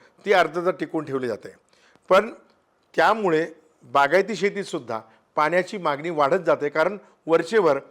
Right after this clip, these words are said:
हे पाण्याचं बाष्पीभवन होत असल्यामुळे झाडांना किंवा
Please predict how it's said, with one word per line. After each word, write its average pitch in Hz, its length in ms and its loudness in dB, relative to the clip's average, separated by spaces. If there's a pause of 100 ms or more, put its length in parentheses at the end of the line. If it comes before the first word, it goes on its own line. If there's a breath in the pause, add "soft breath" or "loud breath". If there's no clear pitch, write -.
(260 soft breath)
हे 175 60 -6
पाण्याचं 175 400 0
बाष्पीभवन 196 440 0
होत 180 200 0
असल्यामुळे 135 500 -2 (360 soft breath)
झाडांना 156 420 -2
किंवा 147 240 -2